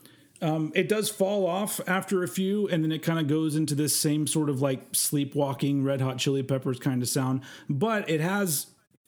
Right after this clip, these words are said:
more moments in it that I would go, "Oh, okay, that, I, I'm, I'm into this."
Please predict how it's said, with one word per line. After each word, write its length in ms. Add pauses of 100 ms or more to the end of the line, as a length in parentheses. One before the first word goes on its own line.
(260)
more 360
moments 600
in 180
it 320
that 200
I 180
would 240
go, 260
"Oh, 360
okay, 260
that, 260
I, 160
I'm, 200
I'm 200
into 220
this." 380